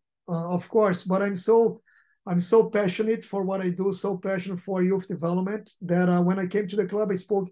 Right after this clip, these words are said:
I, I spoke to a sporting director back then, and I told, "Look,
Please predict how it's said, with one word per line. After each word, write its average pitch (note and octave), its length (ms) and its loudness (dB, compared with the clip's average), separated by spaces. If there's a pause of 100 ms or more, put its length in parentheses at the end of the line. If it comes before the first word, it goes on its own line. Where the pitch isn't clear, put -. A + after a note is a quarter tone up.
(160)
I, F3 140 -2
I E3+ 80 -4
spoke F#3 320 -4
to G3 80 -4
a F#3 60 -2
sporting F#3 380 -4
director F3+ 400 -2
back F#3 240 -4
then, G3+ 240 -6 (720)
and F3+ 140 4
I G3+ 100 4
told, G#3 220 4
"Look, G3+ 380 4